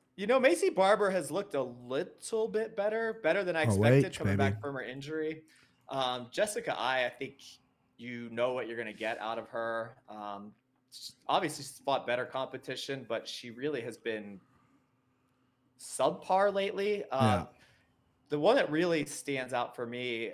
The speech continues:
Speaker 1: uh, God, it was right at the beginning of covid. Who did she fight? Um, you might have to give me,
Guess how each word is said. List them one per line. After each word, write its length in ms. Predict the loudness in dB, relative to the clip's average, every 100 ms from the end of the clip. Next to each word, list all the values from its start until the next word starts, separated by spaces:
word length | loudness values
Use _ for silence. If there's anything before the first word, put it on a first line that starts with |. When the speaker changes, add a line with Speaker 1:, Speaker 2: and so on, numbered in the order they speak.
| -8
Speaker 1:
uh, 400 | -6 -4 -4 -6
God, 300 | -12 -16 -14
it 60 |
was 140 | -12 -6
right 140 | -4
at 60 | -4
the 60 | -10
beginning 320 | -10 -8 -10
of 80 | -12
covid. 420 | -10 -10 -10 -14
Who 120 | -14
did 100 | -14
she 160 | -14 -16
fight? 640 | -12 -8 -8 -10 -12 -18 _ -20 -20 _ _
Um, 680 | -10 -6 -6 -6 -6 -8 -14 _ _ _ _ _ _ _ _ _ _ _ _
you 80 | -16
might 80 | -12
have 120 | -12
to 80 | -12
give 160 | -12
me, 60 | -14